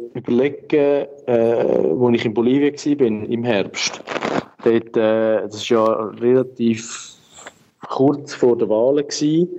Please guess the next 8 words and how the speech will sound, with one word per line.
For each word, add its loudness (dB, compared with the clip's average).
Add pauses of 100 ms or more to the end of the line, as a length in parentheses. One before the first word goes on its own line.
(640)
und, 2
und 0
die 2
Wahlen 2
sind -6
ja 4
nachher, 0 (440)
äh, 0